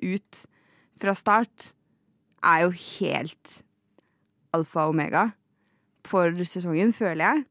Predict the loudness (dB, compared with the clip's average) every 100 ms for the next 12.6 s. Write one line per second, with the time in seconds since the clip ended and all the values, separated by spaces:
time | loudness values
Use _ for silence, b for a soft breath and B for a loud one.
0 | -8 -2 -2 -4 -20 -20 -20 _ 0 4
1 | 6 6 4 4 2 0 -4 -4 -2 -2
2 | -6 -6 2 2 2 -2 -4 -4 -4 -2
3 | 0 2 0 -2 -4 -6 -6 -6 -8 -6
4 | -4 -6 -6 -6 -4 -8 -4 -4 -4 -6
5 | -6 -6 -6 -8 -10 -8 -6 -6 -4 -6
6 | -10 -4 -4 -4 b b b b b b
7 | b b b -2 0 -2 0 2 2 2
8 | 2 2 0 0 0 -2 0 0 -2 -4
9 | -4 -4 -4 -10 -6 -6 -6 _ _ 0
10 | 2 4 6 4 2 -4 -14 -8 -6 -4
11 | -2 -2 -4 _ -8 -6 -4 -2 -2 -2
12 | -2 -4 -4 2 2